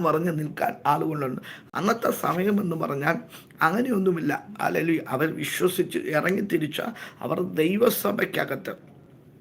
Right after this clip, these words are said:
അവർ വിശ്വസ്തയോടെ നിന്നു. രണ്ട്, അവർ അനുഭവിച്ച സാഹചര്യങ്ങളും കഷ്ടതകളുമൊക്കെ അവർ കർത്താവിൻ്റെ നാമത്തെ മഹത്വപ്പെടുത്തുവാനുള്ള ഒരു, ആമേ, എന്ന് ചാലകമായി അവർ കണ്ടു. സ്തോത്രം.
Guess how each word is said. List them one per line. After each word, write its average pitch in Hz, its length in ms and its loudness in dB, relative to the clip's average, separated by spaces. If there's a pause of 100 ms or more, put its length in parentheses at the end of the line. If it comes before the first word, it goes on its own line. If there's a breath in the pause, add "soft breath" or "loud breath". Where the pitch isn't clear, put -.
(160)
അവർ 156 180 -4
വിശ്വസ്തയോടെ 170 960 2
നിന്നു. 139 200 -4 (440 loud breath)
രണ്ട്, 202 260 6 (520 loud breath)
അവർ 185 200 2
അനുഭവിച്ച 202 560 4 (180)
സാഹചര്യങ്ങളും 196 1080 2 (400 loud breath)
കഷ്ടതകളുമൊക്കെ 190 1160 0 (200)
അവർ 143 200 2 (180)
കർത്താവിൻ്റെ 233 960 2 (160)
നാമത്തെ 185 420 4 (120)
മഹത്വപ്പെടുത്തുവാനുള്ള 170 1200 2 (460 loud breath)
ഒരു, 147 220 2 (300)
ആമേ, 143 260 0 (180)
എന്ന് 135 220 -6 (140)
ചാലകമായി 165 920 4 (100)
അവർ 143 160 2 (120)
കണ്ടു. 127 240 -2 (240)
സ്തോത്രം. - 400 -6